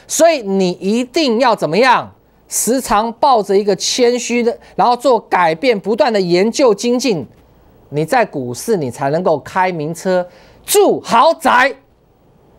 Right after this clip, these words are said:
所以有望红的朋友，你们想应不应该？这公司已经不是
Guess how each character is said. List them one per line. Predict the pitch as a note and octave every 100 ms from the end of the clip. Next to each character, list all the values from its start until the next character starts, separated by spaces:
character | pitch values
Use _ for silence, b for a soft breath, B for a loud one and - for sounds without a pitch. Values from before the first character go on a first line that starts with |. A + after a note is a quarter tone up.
| _ _ _ _ _ _ _ - - - - - - -
所 | -
以 | B3
有 | F3
望 | D3+ A#3 D#3
红 | C#3
的 | D#3
朋 | C3 B2+ D3+
友， | A2 G#2
你 | C3+
们 | E3 G3
想 | - G2+ -
应 | F3+ E3
不 | D#3+
应 | C3+ B2
该？ | B2 A2 - _ _ _ _ _ _ - -
这 | -
公 | C#4 C#4+
司 | C4+ D4 C#4+
已 | E3
经 | A#2 A3+ B3+
不 | D#3 D3+
是 | G3+ B3+ C#3+